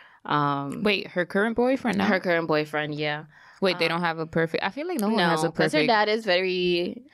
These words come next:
Speaker 2: But I feel like no one has a perfect relationship.
Speaker 1: Not that kind of relationship. Just more like, um, she can't do what she wanna do. That's why
Speaker 2: Oh.
Speaker 1: they, there's a hashtag on Free Britney, 'cause she is very controlled. Like, they're controlling her life, basically.
Speaker 2: Damn.
Speaker 1: It's so much she can do.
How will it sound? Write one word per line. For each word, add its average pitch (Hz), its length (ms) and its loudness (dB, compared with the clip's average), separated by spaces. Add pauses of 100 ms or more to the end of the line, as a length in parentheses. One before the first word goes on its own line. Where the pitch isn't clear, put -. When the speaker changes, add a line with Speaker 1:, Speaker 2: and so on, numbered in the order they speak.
(220)
Speaker 2:
But 214 100 2
I 247 40 4
feel 302 140 -4
like 311 100 2
no 247 120 0
one 233 120 0
has 190 140 0
a 170 40 -4
perfect 165 360 -2
relationship. 143 580 -2
Speaker 1:
Not 170 500 -2
that 156 200 0
kind 143 160 -4
of 143 80 -4
relationship. 139 540 -2
Just 170 260 -2
more 170 180 2
like, 156 480 0
um, 156 380 -2
she - 140 -6
can't 180 220 -2
do 165 120 -2
what 156 100 -4
she - 80 -8
wanna 196 200 -6
do. - 160 -10 (720)
That's 156 140 2
why 160 160 4
Speaker 2:
Oh. 247 100 4
Speaker 1:
they, - 120 0
there's 147 240 0
a 151 180 0
hashtag 151 300 -6
on 165 160 -4
Free - 180 -4
Britney, 165 380 -6
'cause - 180 -14
she 156 480 -6 (400)
is 180 140 -2
very 220 240 4
controlled. 208 340 2
Like, 156 160 2
they're 165 140 2
controlling 185 400 0
her 196 120 0
life, 156 340 -2
basically. - 400 -6
Speaker 2:
Damn. 143 760 -2
Speaker 1:
It's - 160 -6
so 175 100 2
much 165 140 0
she - 100 -2
can 143 220 0
do. - 120 -2